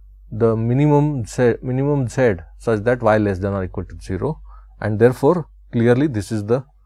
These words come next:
optimal primal objective function. Now,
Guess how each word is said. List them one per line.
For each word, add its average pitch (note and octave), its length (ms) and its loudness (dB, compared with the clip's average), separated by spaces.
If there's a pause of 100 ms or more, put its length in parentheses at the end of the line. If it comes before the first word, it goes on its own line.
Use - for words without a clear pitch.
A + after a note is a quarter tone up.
(540)
optimal A2+ 500 -4
primal F#2+ 360 -2
objective F2 420 -8
function. - 420 -6 (2500)
Now, C3 340 4